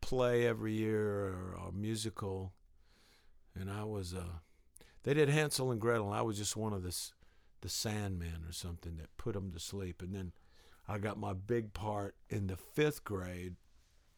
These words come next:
We did H M S Pinafore. It's a Gilbert and Sullivan musical about the English Navy, and it's kind of a comedy.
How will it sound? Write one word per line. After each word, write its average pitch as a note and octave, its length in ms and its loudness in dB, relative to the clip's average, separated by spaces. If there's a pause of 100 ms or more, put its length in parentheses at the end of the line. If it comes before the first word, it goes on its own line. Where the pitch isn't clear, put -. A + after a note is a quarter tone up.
(720)
We C3+ 160 8
did B2+ 380 8
H A#2 220 2
M A2 120 0
S G2+ 160 -2
Pinafore. F#2+ 800 -2 (480)
It's F2+ 120 -6
a G#2 40 -2
Gilbert G2 340 0
and F#2 100 -4
Sullivan A2+ 420 0
musical A2 600 -2 (600)
about F2 420 -6
the - 180 -8
English F#2+ 380 -2
Navy, E2+ 580 -6
and E2 240 -12 (1000)
it's - 120 -16
kind A2+ 180 -4
of F#2 80 -2
a F#2+ 60 -2
comedy. F#2 560 -2